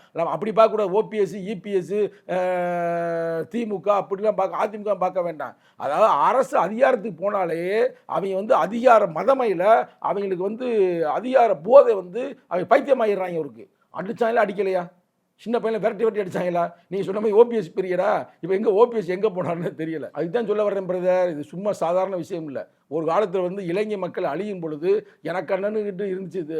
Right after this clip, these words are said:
காங்கிரஸ். இன்னைக்கு காங்கிரஸ் நிலைமை என்ன? தொடர்ந்து காங்கிரஸ் ஆண்ட இந்த இந்தியா இப்ப எத்தனை முறை? ரெண்டு, மூணாவது முறையா வர முடியல. நான் வந்து இது, இது நான் இப்ப பேசுறது பூரா கட்சி சார்ந்தோ இல்ல இது சார்ந்தோ பேசல,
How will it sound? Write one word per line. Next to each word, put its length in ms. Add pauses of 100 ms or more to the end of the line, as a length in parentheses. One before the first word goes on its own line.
காங்கிரஸ். 500 (260)
இன்னைக்கு 260
காங்கிரஸ் 360
நிலைமை 360
என்ன? 160 (640)
தொடர்ந்து 340
காங்கிரஸ் 440
ஆண்ட 340
இந்த 280
இந்தியா 440 (380)
இப்ப 240
எத்தனை 320
முறை? 220 (380)
ரெண்டு, 260
மூணாவது 400
முறையா 320
வர 180
முடியல. 320 (300)
நான் 180
வந்து 180 (120)
இது, 220 (120)
இது 160
நான் 140
இப்ப 120
பேசுறது 380
பூரா 280
கட்சி 300
சார்ந்தோ 500 (420)
இல்ல 160 (320)
இது 160
சார்ந்தோ 340
பேசல, 320